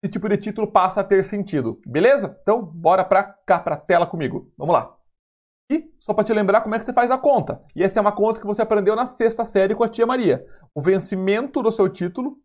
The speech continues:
nada mais é do que o aporte que você faz,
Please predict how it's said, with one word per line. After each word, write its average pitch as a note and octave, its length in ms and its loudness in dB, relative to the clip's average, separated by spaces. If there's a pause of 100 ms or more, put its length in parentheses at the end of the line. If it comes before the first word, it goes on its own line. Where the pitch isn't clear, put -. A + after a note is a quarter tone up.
(680)
nada F3 260 4
mais E3+ 280 2
é E3+ 140 4
do F3 120 -2
que F3+ 140 0
o E3 80 6
aporte F#3+ 520 2
que G3 100 -6
você E3+ 240 -4
faz, E3+ 420 2